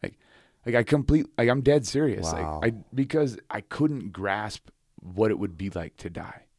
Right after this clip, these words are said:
Speaker 1: as a kid.
Speaker 2: Yeah.
Speaker 1: Like, and, um, I went to Afghanistan thinking that there were only two options. You come back and you die.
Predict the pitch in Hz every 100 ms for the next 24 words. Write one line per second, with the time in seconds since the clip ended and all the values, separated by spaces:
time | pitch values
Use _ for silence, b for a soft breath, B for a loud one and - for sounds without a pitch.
0 | _ - 87 90 87 85 - _ - 90
1 | 85 78 _ B B B B - 101 80
2 | _ _ _ _ _ _ - - 117 110
3 | 92 - _ - - 87 85 101 - _
4 | 104 110 113 110 95 - 117 143 - 104
5 | 95 85 98 95 95 90 - 101 101 90
6 | 87 - 95 101 107 - 101 - 92 -
7 | 90 85 - 90 101 113 - 113 - 123